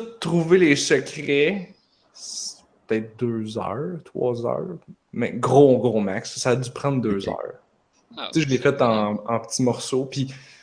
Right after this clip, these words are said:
Speaker 1: ce qui arrive aussi, c'est que comme, tu sais, ça fait, il se passait souvent une semaine en, entre mes sessions, fait qu'il fallait que je me remette dedans, là. Mais tu sais,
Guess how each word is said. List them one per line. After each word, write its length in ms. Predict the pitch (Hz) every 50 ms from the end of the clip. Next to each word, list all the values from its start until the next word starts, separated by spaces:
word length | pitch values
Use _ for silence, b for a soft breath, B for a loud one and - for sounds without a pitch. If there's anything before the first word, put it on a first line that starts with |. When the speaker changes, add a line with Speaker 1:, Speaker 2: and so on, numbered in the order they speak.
| B B B
Speaker 1:
ce 80 | -
qui 100 | - 143
arrive 280 | 147 139 165 175 170 156
aussi, 240 | 151 - - 180 170
c'est 160 | - 151 127
que 100 | - 127
comme, 500 | 120 135 143 139 139 139 139 135 131 131
tu 80 | - -
sais, 160 | 139 131 131
ça 160 | 131 - 127
fait, 120 | 120 131 120
il 120 | 127 120
se 60 | -
passait 480 | - 139 131 123 127 - 135 - - 127
souvent 300 | 127 - 131 135 135 131
une 360 | 127 123 123 120 123 123 120
semaine 400 | 120 - 139 127 131 131 131 131
en, 140 | 123 117 113 - - -
entre 240 | 107 113 110 -
mes 120 | 131 120 117
sessions, 420 | - 117 117 113 - 143 156 165
fait 140 | 156 151 139
qu'il 100 | - -
fallait 220 | - - 123 123
que 60 | 127 127
je 40 |
me 100 | 127 123
remette 300 | 113 117 127 127 117 120
dedans, 380 | 113 110 110 117 117 131 170 196
là. 200 | 196 202 196 185
Mais 120 | 156 117 110
tu 60 | -
sais, 180 | - 143 143 139